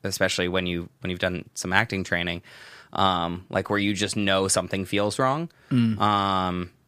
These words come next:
Speaker 1: and he, he asked me if I was alone. And immediately I knew it was real.
Speaker 2: Yeah.
Speaker 1: This wasn't a good situation. Um, and so I was like, "No, my friends are, are up there."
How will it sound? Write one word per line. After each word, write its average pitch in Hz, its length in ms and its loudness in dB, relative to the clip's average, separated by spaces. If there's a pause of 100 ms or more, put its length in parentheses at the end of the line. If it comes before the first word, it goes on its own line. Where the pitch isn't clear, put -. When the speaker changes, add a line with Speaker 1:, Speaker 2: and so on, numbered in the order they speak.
(220)
Speaker 1:
and 104 320 6
he, 92 420 0
he 104 400 2
asked 92 240 2
me 92 100 -2
if 90 100 -2
I 87 80 2
was 92 120 -4
alone. 95 540 0 (1400)
And 104 680 6 (180)
immediately 120 680 4
I 98 80 2
knew 98 220 0
it 95 60 0
was 98 200 -2
real. 101 680 2
Speaker 2:
Yeah. - 80 -14
Speaker 1:
This 104 200 -2
wasn't 101 280 0
a - 20 -6
good 92 160 -2
situation. 95 720 -2 (100)
Um, 92 680 -2 (100)
and 98 300 0
so 98 180 2
I 98 120 4
was 98 180 0
like, 98 180 0 (100)
"No, 123 1120 4
my 127 400 2
friends 127 640 2
are, 101 340 0 (180)
are 101 320 2
up 107 200 0
there." 104 720 2